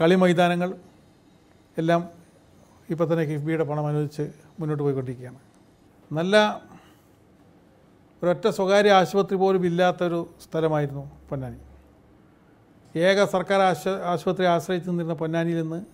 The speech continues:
കേരളത്തെ ഏറ്റവും വലിയ, ഏറ്റവും നല്ല, ഏറ്റവും വൃത്തിയുള്ള, ഏറ്റവും സാങ്കേതിക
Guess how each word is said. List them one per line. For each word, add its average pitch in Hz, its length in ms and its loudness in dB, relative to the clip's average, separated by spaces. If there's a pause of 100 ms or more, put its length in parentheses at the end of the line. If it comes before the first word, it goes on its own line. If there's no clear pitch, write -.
(1080)
കേരളത്തെ 190 500 2
ഏറ്റവും 202 340 2
വലിയ, 170 200 0 (360)
ഏറ്റവും 196 300 4 (100)
നല്ല, 165 220 4 (420)
ഏറ്റവും 180 280 0
വൃത്തിയുള്ള, 165 440 0 (260)
ഏറ്റവും 196 260 2 (1160)
സാങ്കേതിക 185 440 6